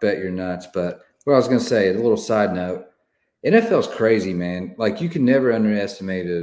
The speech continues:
a shitty team in the N F L 'cause they can beat any good team on any given day. And that's what we always underestimate as fans, um, watching these games. And you're like, "How in the hell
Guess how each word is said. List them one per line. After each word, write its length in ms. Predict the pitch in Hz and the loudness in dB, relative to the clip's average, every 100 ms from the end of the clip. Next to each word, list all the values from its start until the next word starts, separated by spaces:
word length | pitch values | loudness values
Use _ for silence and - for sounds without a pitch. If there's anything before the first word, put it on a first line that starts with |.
| 85 92 | -6 -12
a 40 | |
shitty 400 | - 101 95 90 | -10 -8 -8 -10
team 220 | 101 92 | -10 -8
in 100 | 90 | -8
the 60 | 87 | -8
N 80 | 87 | -10
F 160 | 87 90 | -10 -8
L 180 | 85 | -8
'cause 200 | 80 90 | -8 -6
they 120 | 123 151 | -4 -4
can 180 | 98 | -6
beat 380 | 85 104 101 - - | -2 -2 -2 -8 -4
any 560 | 117 117 113 107 - _ _ | 0 2 0 -2 -10 _ _
good 220 | 113 107 | 0 0
team 280 | - 98 95 | 0 -6 -4
on 160 | 90 90 | -4 -4
any 200 | 95 90 | -6 -6
given 320 | 87 85 82 | -4 -4 -6
day. 360 | 80 78 80 - | -8 -10 -10 -10
And 140 | 95 113 | -2 0
that's 240 | 123 - | 0 0
what 180 | 104 87 | -2 0
we 220 | 107 104 | 0 0
always 720 | 92 104 95 87 82 - _ _ _ | 0 0 0 -2 -4 -10 _ _ _
underestimate 880 | 143 123 101 104 - 87 85 85 85 _ _ _ - | 0 2 2 2 -2 -6 -4 -4 -8 _ _ _ -8
as 240 | 95 - | -6 -6
fans, 840 | - 120 110 92 85 82 82 - _ _ _ _ _ _ | -8 -4 -2 -2 -4 -4 -6 -12 _ _ _ _ _ _
um, 420 | 95 92 87 85 - | -10 -8 -6 -6 -2
watching 360 | 123 123 113 98 | -2 0 -4 -4
these 200 | 95 - | -6 -8
games. 320 | 92 92 92 | -8 -6 -6
And 80 | 110 | -6
you're 100 | 113 | -6
like, 160 | - | -8
"How 300 | - 190 147 | -8 -6 -4
in 140 | 92 82 | -4 -6
the 60 | |
hell 760 | 80 - 135 98 85 - - | -10 -8 -4 -2 -4 -8 -18